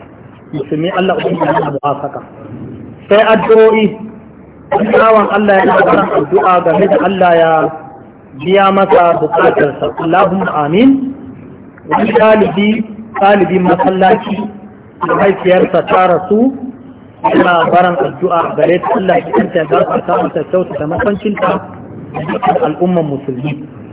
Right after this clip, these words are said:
Malam dan Allah ina cikin wata damuwa, addu'a Allah ubangiji ya yaye mana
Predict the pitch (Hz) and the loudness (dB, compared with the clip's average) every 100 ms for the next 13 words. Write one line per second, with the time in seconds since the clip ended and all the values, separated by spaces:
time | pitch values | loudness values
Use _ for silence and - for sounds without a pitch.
0 | - - - 185 202 202 196 - 202 202 | -18 -14 -2 2 2 4 2 2 2 2
1 | 190 196 190 - - 185 190 - 185 - | 2 2 2 0 -2 0 2 2 2 2
2 | 165 202 202 226 - - - - - - | 2 2 2 0 -4 -14 -16 -20 -20 -10
3 | 285 - - - - 165 - - 208 202 | -6 -2 0 0 0 -2 -4 0 2 4
4 | 190 185 190 - - - - - - 190 | 4 2 -2 -10 -16 -20 -20 -10 -4 0
5 | 185 180 170 190 185 185 175 180 170 165 | 0 0 0 -2 0 -2 0 2 4 4
6 | 180 185 170 175 | 4 4 2 0